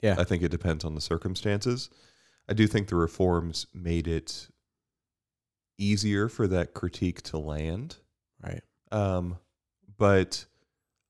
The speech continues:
Speaker 2: I don't know if that's necessarily a bad thing.
Speaker 1: Right.
Speaker 2: Um, you have kind of the two poles of the Mass being, uh, the sacrifice of our Lord on Calvary,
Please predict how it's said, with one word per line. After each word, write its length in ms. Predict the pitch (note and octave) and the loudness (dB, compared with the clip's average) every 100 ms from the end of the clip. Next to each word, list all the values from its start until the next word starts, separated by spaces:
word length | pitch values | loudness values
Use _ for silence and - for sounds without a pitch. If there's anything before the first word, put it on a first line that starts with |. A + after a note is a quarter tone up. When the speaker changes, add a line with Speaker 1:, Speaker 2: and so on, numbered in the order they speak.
| - | -4
Speaker 2:
I 60 | |
don't 160 | G2+ A#2+ | 0 2
know 120 | A#2+ | 4
if 100 | A2+ | 4
that's 220 | A2 G2 | 4 0
necessarily 600 | G2+ G2 G2+ - E2+ D#2+ | 0 0 0 2 2 2
a 40 | D#2 | 0
bad 300 | D#2+ E2 - | 0 -4 -6
thing. 260 | - A2 A2 - | -12 -12 -16 0
Speaker 1:
Right. 180 | A#2 - - _ _ _ - | 2 2 -4 _ _ _ -6
Speaker 2:
Um, 360 | G2 F2 E2 E2 | -2 0 -2 -2
you 100 | - | 0
have 100 | F2+ - - | 0 0 -16
kind 160 | - F#2+ | -4 0
of 60 | |
the 80 | F2+ | 0
two 180 | - A2+ | 0 0
poles 560 | A#2 G#2+ G#2 G2+ - - _ _ _ _ _ _ | 6 8 8 4 -2 -10 _ _ _ _ _ _
of 540 | F#2+ F#2 F2 E2+ - - _ _ _ _ _ | 0 2 2 -2 -6 -20 _ _ _ _ _
the 60 | - | -2
Mass 320 | F#2 F#2+ F#2+ | 4 4 4
being, 540 | - G2 F2+ F2 F2 F2 - _ _ _ _ | 2 2 2 2 -2 -8 -12 _ _ _ _
uh, 200 | - E2+ | -8 -4
the 120 | D#2+ E2 | -4 -2
sacrifice 920 | - F#2 F#2 A2+ G#2 G#2 G2+ G#2+ - | 2 2 2 0 0 2 2 0 -4
of 200 | - F2+ | -4 0
our 120 | F2+ | 0
Lord 380 | E2+ F2+ F#2 F#2 - | 0 2 0 0 -2
on 220 | E2 D#2+ | -4 -4
Calvary, 600 | - E2+ F#2 G#2+ A#2+ D#3+ | -2 0 0 -2 -4 -6